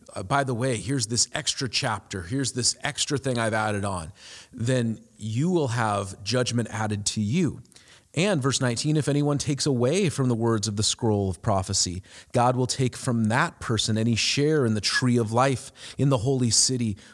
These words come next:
which is described in this scroll." So you say, "Wait a minute, I thought we got to heaven not based on anything we did or we didn't do, but we get to heaven based on our faith in Jesus and what he has done,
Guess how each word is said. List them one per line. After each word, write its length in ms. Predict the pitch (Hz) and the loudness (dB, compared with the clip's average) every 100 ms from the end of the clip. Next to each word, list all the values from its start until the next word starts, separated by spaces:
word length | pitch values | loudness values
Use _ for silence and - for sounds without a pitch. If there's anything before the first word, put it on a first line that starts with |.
| - | -4
which 160 | 123 | 0
is 80 | 120 | 0
described 520 | 117 - 139 113 107 | 2 2 4 2 2
in 140 | 107 113 | 2 2
this 160 | 113 | 4
scroll." 640 | 104 - - 107 123 80 - _ _ _ - - | 2 0 2 2 2 -2 -10 _ _ _ -20 -8
So 200 | - 160 | 0 0
you 140 | 151 | 2
say, 160 | 131 151 | 0 0
"Wait 180 | 180 240 | 0 0
a 40 | |
minute, 200 | 110 95 | -2 -2
I 120 | 113 160 | -2 -2
thought 260 | 135 95 | -4 -2
we 300 | 117 113 101 - _ - | -2 -2 -4 -12 _ -2
got 200 | 143 135 | -2 0
to 60 | |
heaven 280 | 120 135 131 | 0 0 2
not 220 | 123 120 | 2 2
based 240 | 127 131 - | 0 0 2
on 120 | 123 | 2
anything 340 | 120 120 123 | 0 0 0
we 100 | 110 | 0
did 440 | 101 123 110 113 110 | 2 2 4 2 2
or 80 | 104 | -2
we 120 | 98 | 0
didn't 360 | 120 123 120 | 0 2 2
do, 340 | 113 117 110 104 - - | 2 0 0 -2 -8 -6
but 120 | 113 - - | -6 -6 -14
we 240 | 131 131 107 - - - | -4 -2 -2 -6 -16 -6
get 160 | 160 | -2
to 80 | 151 | 0
heaven 340 | 120 160 156 123 | 0 0 2 0
based 340 | 139 135 - 127 | 0 0 0 0
on 120 | 131 | 0
our 120 | 120 | 0
faith 540 | - - 131 127 - - | -4 -4 -2 -2 -4 -4
in 200 | 120 110 | 0 0
Jesus 520 | 110 196 196 117 - - | 0 0 0 0 0 -2
and 240 | 117 113 | -6 -4
what 160 | 113 - | -4 -6
he 440 | - - 226 247 | -10 -4 0 0
has 280 | 147 127 107 | 0 0 -2
done, 500 | 98 123 101 82 | -2 -4 -4 -6